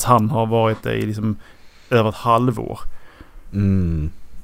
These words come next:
Speaker 1: Det
Speaker 2: Ja, men som sagt, det där med tiden, det, det, det, det tycker jag är lite jobbigt. Eh, men, eh, det förstör ingenting, absolut inte. Det är inte det jag menar, men bara lite förvirrande. Bara, okej, var är
Speaker 1: Mm.
Speaker 2: vi nu rent tidsmässigt i varje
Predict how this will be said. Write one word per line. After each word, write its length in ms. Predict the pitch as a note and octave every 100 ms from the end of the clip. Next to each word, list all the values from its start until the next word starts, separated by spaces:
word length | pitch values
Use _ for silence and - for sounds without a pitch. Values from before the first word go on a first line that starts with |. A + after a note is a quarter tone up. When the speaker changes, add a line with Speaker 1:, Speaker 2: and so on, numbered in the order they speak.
| - - - - - - - - -
Speaker 1:
Det 380 | A#2+ C#3 C3+ C3+
Speaker 2:
Ja, 240 | C#3+ A#2+
men 60 | B2
som 80 | A2+
sagt, 180 | B2
det 60 | -
där 100 | C3+
med 120 | B2+
tiden, 360 | - D3+ G#2+ A#2
det, 120 | B2
det, 140 | C3 C#3
det, 160 | C#3+
det 140 | C3+ D3
tycker 180 | C#3
jag 20 | B2
är 60 | A#2
lite 120 | A2
jobbigt. 520 | A#2 G2 E2 - - - - - - -
Eh, 400 | G#2 G2 F#2 F2+
men, 400 | F#2+ G2+ G#2 A2
eh, 260 | G#2+ G2+ F#2+ - - - - -
det 100 | -
förstör 420 | A#2 A#2+ - A2 A2+
ingenting, 280 | C3+ F#2 E2+
absolut 300 | - G#2+ G#2+
inte. 140 | G#2
Det 60 | F2+
är 20 |
inte 140 | G#2
det 60 | G#2+
jag 120 | F2
menar, 220 | G2+ F#2+
men 160 | D#2+ G2+
bara 260 | G#2+ G2+ G2
lite 360 | G2 G2+ G#2+
förvirrande. 400 | - G2+ E2+ F2
Bara, 180 | F#2+ F#2
okej, 300 | F#2+ - G#2
var 180 | G2 G2
är 60 |
Speaker 1:
Mm. 160 | A2+ A2
Speaker 2:
vi 100 | G2
nu 100 | F#2
rent 360 | D#2+ E2+ D#2+ -
tidsmässigt 580 | F#2+ - E2+ E2 E2
i 120 | E2 D#2+
varje 460 | E2+ F2 D#2+ D2+